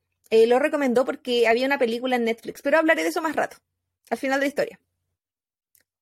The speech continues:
Pero me acuerdo de la conversación, <laughs> o sea que no me acuerdo por qué. En fin, Javi, yo con suerte me acuerdo de tu nombre, ¿por qué me ponen en aprieto, mana?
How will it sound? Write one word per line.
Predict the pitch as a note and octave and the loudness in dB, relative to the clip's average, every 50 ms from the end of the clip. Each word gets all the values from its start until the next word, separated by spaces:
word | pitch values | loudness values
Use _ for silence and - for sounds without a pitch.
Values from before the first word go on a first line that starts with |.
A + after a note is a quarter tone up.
| _ | _
Pero | - G#3+ | -4 -2
me | A3+ A3+ | 0 2
acuerdo | G#3 B3 C#4+ E4+ | 2 2 2 2
de | E4+ D4+ | 0 0
la | |
conversación, | D4 C#4 A#3 - - F#3 - C4 C4 G3 F#3 | 0 -2 -2 -2 -4 -6 -6 -6 -6 -6 -8
<laughs> | - | -10
o | |
sea | - - - | -10 -8 -6
que | A#3+ | -4
no | B3 G3 | -4 -4
me | G3+ | -4
acuerdo | - F#3+ A3+ A#3 A#3+ - - _ | -4 0 0 0 0 -2 -12 _
por | _ _ _ | _ _ _
qué. | _ - _ _ _ _ _ _ _ _ _ - - - - E4+ F4 F4 E4+ E4 E4 D#4 C#4+ A#3+ G#3 _ _ _ | _ -20 _ _ _ _ _ _ _ _ _ -20 -20 -20 -20 -20 -20 -18 -18 -18 -18 -18 -18 -18 -20 _ _ _
En | - - A#3 A#3+ A3+ A3 | -2 0 2 2 0 -2
fin, | _ - D#3 - - F#3+ F#3+ A3+ - | _ -8 -8 -8 -8 -14 -18 -14 -6
Javi, | - C#4+ D4+ D4+ | -4 -2 -2 0
yo | C#4+ D4+ | -2 -4
con | D#4 C#4 | -4 -4
suerte | - B3+ B3 - C#4+ | -6 -6 -6 -4 -6
me | B3+ | -6
acuerdo | G#3 G#3 G#3+ B3 | -4 -2 -4 -4
de | B3 | -4
tu | A3+ F#3 | -4 -6
nombre, | E3 E3 A3 A3 G#3+ | -8 -6 -4 -4 -4
¿por | F3+ F3+ | -4 -4
qué | - | -4
me | A#3+ B3 | -4 -4
ponen | A3+ B3 B3+ C4 | -2 -4 -4 -2
en | C4 A#3+ | -2 -2
aprieto, | G#3 F3+ - - - - - - F#3+ | -2 -4 -4 -10 -14 -14 -14 -14 -16
mana? | - - G3+ A3 G#3+ - | -16 -14 -14 -16 -16 -16